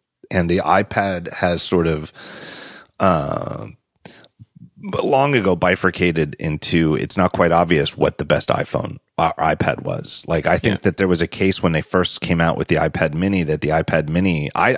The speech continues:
Speaker 1: I liked it. I thought it was the best iPad, even though it was, like, a year behind on the,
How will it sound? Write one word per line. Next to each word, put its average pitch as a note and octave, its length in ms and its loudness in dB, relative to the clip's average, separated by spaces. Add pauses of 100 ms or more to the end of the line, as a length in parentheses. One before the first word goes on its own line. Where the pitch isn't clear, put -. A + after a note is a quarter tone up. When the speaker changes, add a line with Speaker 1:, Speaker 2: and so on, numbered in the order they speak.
Speaker 1:
I G2+ 140 2
liked A2+ 300 2
it. D#2 120 -2
I G#2 140 2
thought F#2+ 160 2
it D#2+ 80 4
was B1+ 160 -2
the C#2 80 -6
best E2 280 0
iPad, - 520 -2 (260)
even G2+ 200 2
though G2 100 2
it - 80 -2
was, E2 180 0
like, E2 180 0
a F2 40 -4
year F2 300 0
behind E2+ 680 0
on D#2 380 -2 (680)
the, D2+ 420 2